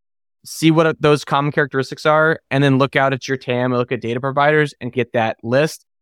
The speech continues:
And then you manually verify it. So you don't just, like, blindly pull a list online from somewhere. You have to actually go hand by,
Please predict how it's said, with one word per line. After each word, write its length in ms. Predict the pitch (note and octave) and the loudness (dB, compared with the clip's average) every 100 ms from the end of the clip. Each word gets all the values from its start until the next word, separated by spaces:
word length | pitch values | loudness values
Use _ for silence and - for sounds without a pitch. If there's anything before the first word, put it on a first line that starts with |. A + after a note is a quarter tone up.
| - | -2
And 140 | D3+ | 2
then 120 | F3 | 4
you 120 | E3+ | 4
manually 420 | D3+ C#3 D3 C3+ B2 | 4 4 2 0 -2
verify 480 | A2+ A#2 A2+ G#2 | 0 0 0 -4
it. 100 | F2 | -4
So 120 | - C#3+ | -4 0
you 20 | |
don't 140 | E3+ | 0
just, 120 | D#3+ | 0
like, 180 | D#3 A#2 | -4 -4
blindly 380 | A2+ B2 C3+ C3 | -2 0 2 0
pull 360 | - C#3+ C3+ A#2 | -2 -6 -6 -4
a 20 | |
list 380 | A#2 B2 - - | -4 -4 -8 -12
online 460 | A#2+ A#2 A2 A2 A#2+ | -8 -6 -6 -6 -8
from 140 | C#3 | -8
somewhere. 420 | D#3 D3+ D#3 E3 - _ _ | -4 -2 0 0 -4 _ _
You 80 | D3+ | 2
have 100 | F3 | 2
to 80 | F#3 | 4
actually 240 | F3+ - D3 | 0 2 0
go 260 | B2+ C3+ | 2 2
hand 360 | C3+ B2+ C3 C3 | 0 0 0 0
by, 200 | B2 B2 | 0 -2